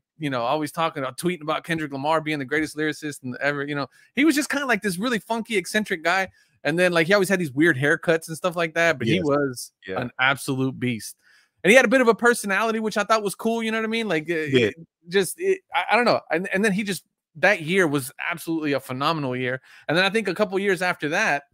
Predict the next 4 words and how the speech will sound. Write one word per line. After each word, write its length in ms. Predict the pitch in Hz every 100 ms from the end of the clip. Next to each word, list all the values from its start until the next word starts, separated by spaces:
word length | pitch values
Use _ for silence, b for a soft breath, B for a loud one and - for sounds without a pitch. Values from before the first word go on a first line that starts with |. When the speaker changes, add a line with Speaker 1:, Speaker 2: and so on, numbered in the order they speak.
| _ _ b b b -
Speaker 1:
uh, 340 | 135 143 143 143
twenty, 1300 | - 190 185 180 175 175 175 175 175 175 175 170 -
I 80 | 139
think, 260 | 180 170